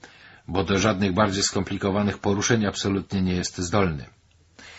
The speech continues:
W roku tysiąc dziewięćset trzydziestym siódmym odbył się w Rosji proces sądowy marszałka Tuchaczewskiego i wielu innych generałów rosyjskich, tak zwana czystka. Słowa użyte przez generała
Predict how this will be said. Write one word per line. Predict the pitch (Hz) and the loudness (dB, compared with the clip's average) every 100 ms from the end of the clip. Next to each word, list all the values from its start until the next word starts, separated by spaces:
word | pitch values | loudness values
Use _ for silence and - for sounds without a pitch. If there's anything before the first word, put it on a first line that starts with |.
| - - - - - - | -20 -20 -20 -20 -20 -18
W | - | -2
roku | 131 143 127 | 0 2 2
tysiąc | 104 98 90 82 | 0 0 -2 -2
dziewięćset | 87 80 80 80 | -4 -4 -6 -6
trzydziestym | - 90 92 - 104 | -4 -2 -2 -2 -2
siódmym | 123 113 110 98 | 0 0 0 0
odbył | 127 131 127 110 | 0 2 2 2
się | - 92 | 2 0
w | |
Rosji | 104 123 - 110 | 0 0 0 -2
proces | 123 127 110 | 0 0 -2
sądowy | - 98 107 107 | 0 0 0 -2
marszałka | 95 90 - 117 - | 0 0 0 0 0
Tuchaczewskiego | 101 98 104 95 92 - - 127 107 | -2 0 0 -2 -4 -6 -2 0 2
i | 95 95 | 0 4
wielu | 123 107 | 4 4
innych | 113 127 95 | 2 2 2
generałów | 87 90 90 92 85 | 0 0 0 0 -2
rosyjskich, | 82 78 90 85 - - 85 | -4 -4 -4 -4 -6 -10 -14
tak | - 90 | -6 -4
zwana | 90 95 92 | 0 0 0
czystka. | - 104 - - - - - - - - - - - | 0 -2 -2 -6 -12 -14 -16 -20 -20 -20 -18 -18 -14
Słowa | - 110 110 | 0 4 6
użyte | 113 104 120 127 | 4 2 2 2
przez | 113 101 92 | 0 -2 0
generała | 98 98 98 107 104 92 | 0 0 2 2 2 2